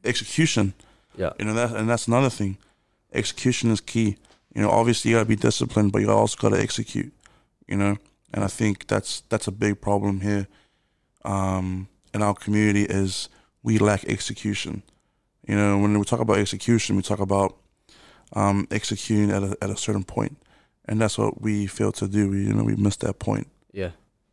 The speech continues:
Speaker 2: See, like, with a lot of my clients, people always ask me, "Bro, how do you get your clients' result and it lasts forever?" The key is the magic triangle. Like, my, my magic triangle, people tell me, like, uh,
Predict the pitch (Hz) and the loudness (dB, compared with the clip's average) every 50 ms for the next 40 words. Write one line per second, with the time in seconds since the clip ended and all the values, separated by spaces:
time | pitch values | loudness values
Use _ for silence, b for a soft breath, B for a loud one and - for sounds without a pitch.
0 | _ _ _ - - 135 127 120 113 - 120 120 113 117 113 117 120 117 113 107 | _ _ _ -8 -2 2 2 2 4 4 2 2 2 2 4 4 6 6 4 4
1 | 101 98 - - 120 117 113 104 - - - 120 104 110 107 107 101 104 107 107 | 2 0 -2 -2 -2 0 0 0 -2 -4 -6 -4 -2 -2 0 0 0 2 0 0
2 | 107 - 104 95 85 101 95 87 82 90 90 101 107 107 113 110 104 101 - 117 | 0 0 -4 -4 -2 0 0 0 0 -2 -4 -4 -2 0 0 -2 -2 -4 -4 -4
3 | 104 95 82 - 90 95 92 - 110 107 104 90 95 95 92 101 104 104 - 101 | -4 -4 -4 -6 -8 -10 -8 -4 -4 -4 -2 -2 -4 -4 -2 0 -2 -2 -2 -2
4 | 95 95 95 95 95 98 - - - - - 95 107 95 90 85 85 85 - - | -2 -2 0 0 0 -2 -2 -4 -6 -4 -2 -2 -2 -2 -4 -6 -8 -10 -10 -6
5 | 101 101 98 - - _ _ - - - 156 151 139 120 104 98 104 95 95 101 | -4 -4 -4 -4 -8 _ _ -10 -2 2 4 4 4 4 2 2 0 0 2 2
6 | 107 101 101 101 - - - 113 113 104 90 87 90 87 87 104 110 113 110 120 | 0 0 -2 -4 -6 -6 -4 -4 -4 -4 -4 -4 -4 -4 -2 0 0 2 2 2
7 | 117 113 113 110 110 107 - - 123 113 98 - 113 110 107 - 113 110 107 107 | 2 4 2 2 0 -2 -4 -2 -2 0 0 0 0 0 0 0 0 0 0 0
8 | 101 101 92 92 - 95 95 90 | 0 0 0 0 0 0 0 0